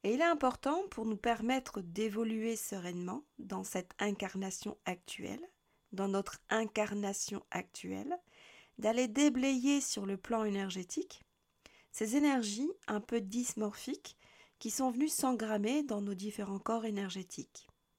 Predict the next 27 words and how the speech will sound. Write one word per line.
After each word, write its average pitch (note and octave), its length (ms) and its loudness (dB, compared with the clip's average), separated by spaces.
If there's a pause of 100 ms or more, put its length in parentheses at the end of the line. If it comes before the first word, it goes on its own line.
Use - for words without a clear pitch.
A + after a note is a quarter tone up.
(520)
Mais F#3+ 80 -4
ça, A#3+ 200 2
je A#3+ 80 -2
t'en G3 160 -4
reparlerai F#3+ 760 -2
dans F#3+ 220 -4
un F#3 80 -4
prochain G3 400 -6
épisode. G3 600 -4 (500)
Donc F#3+ 180 -10
ça F#3 160 -4
concerne G#3+ 580 -4
davantage G3+ 880 -4 (480)
le, F#3 520 -2
l'être A3 480 0
multidimensionnel G3+ 1300 -4
en F#3+ 140 -2
lien F#3+ 380 -2 (100)
avec F#3 400 -6
la F3+ 100 -6
notion E3+ 360 -8
d'espace. - 840 -10 (1600)
En A3 100 -2
tout C4 80 -6
cas, E4+ 200 6
c'est C4 180 2
vraiment A#3+ 480 0